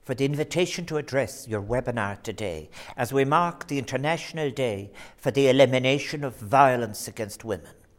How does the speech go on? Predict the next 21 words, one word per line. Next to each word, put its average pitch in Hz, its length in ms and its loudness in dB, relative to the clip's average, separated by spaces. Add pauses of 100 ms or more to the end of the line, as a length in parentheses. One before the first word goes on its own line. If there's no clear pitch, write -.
(680)
May 151 200 6
I 170 120 6
also 190 380 4
welcome 127 420 -2
the 120 120 -2
opportunity 117 840 -4 (260)
to 143 80 -2
commend 165 400 0
most 160 300 0
warmly 107 540 -4 (380)
Women's 139 380 0
Aid 143 300 0
on 123 180 -4
the 123 80 -4
new 143 320 -2
report 139 640 -6 (240)
which 135 200 -2
you 143 120 -2
are 127 100 0
launching 127 460 -2
today, 104 500 -8